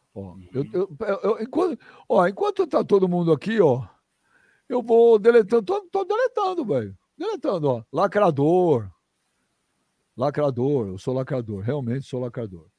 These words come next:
Speaker 1: O Jonas presta um desserviço à nutrição. Benja lacrador. Isso. Tô tirando todos os babaca.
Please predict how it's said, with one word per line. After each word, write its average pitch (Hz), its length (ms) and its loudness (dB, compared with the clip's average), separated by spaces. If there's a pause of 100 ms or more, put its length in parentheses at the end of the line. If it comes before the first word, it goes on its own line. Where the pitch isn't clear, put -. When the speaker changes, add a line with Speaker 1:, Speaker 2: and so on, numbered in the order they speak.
(1000)
Speaker 1:
O 127 140 -2
Jonas 160 380 0
presta 156 320 2
um 143 60 -4
desserviço 151 680 -2
à 151 40 0
nutrição. 139 680 -4
Benja 143 400 -2
lacrador. 143 840 -2 (640)
Isso. 104 720 -8 (480)
Tô 220 100 0
tirando 220 320 4
todos 240 220 6
os 208 140 -2
babaca. 131 580 2